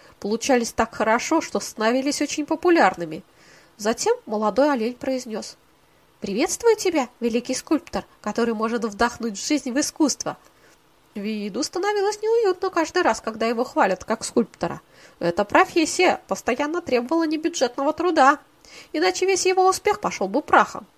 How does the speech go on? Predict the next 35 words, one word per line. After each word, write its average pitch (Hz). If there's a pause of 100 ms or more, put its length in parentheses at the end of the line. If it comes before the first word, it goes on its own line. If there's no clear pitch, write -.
(1900)
Однажды, 196
когда 208
его 269
снимали 302
по -
телевидению, 240
он 214
долго 285
думал 339
о 330
том, 339 (100)
что -
сказать 294
на 294
тему 311
выбора 269
своей 226
игровой 262
профессии. 269 (600)
Нет, 220
ну 170
он 185
же 208
не 262
мог 480
сказать, 196
что -
выбрал 190
её 190
по -
ошибке -
и -
с -
тех -
пор 202